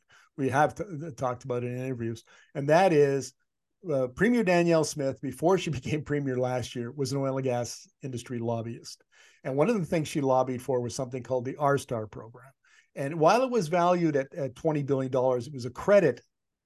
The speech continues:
program, uh, and it would have cost the ta-, Canadian, uh, the Alberta taxpayer six billion to twelve billion dollars, depending on how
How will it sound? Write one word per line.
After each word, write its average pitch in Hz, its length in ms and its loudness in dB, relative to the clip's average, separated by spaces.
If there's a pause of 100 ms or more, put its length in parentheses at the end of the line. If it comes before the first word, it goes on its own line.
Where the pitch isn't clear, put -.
(140)
program, 117 580 -4 (500)
uh, 131 340 -2
and 143 380 0
it 165 120 -2
would 143 140 4
have 147 100 -2
cost 156 340 0
the 131 340 -2
ta-, 143 220 -4
Canadian, 143 500 -4
uh, 127 220 -8
the 131 240 -6
Alberta 131 300 -2
taxpayer 127 520 -4
six 180 320 -4
billion 143 400 0
to 127 80 -10
twelve 135 380 0
billion 123 320 -2
dollars, 120 400 -2
depending 123 340 -10
on 117 100 -8
how 117 300 -6